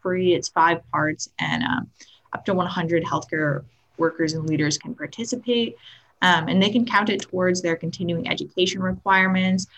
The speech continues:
Folks running the training say there's gonna be a lot of dialogue. And one big theme they're gonna look at is how, um, people's own power, privilege, and biases can impact the kind of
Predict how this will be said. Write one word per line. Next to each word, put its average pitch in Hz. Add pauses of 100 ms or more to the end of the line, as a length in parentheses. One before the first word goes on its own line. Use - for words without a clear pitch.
(220)
Folks 185
running 185
the 185
training 180
say 180
there's 156
gonna 156
be 147
a 143
lot -
of -
dialogue. 202
And 175
one 190
big 180
theme 170
they're 160
gonna 156
look 156
at 160
is 151 (300)
how, 160
um, - (800)
people's 180
own 175
power, 165
privilege, 160
and 160
biases 156
can -
impact 247
the -
kind -
of -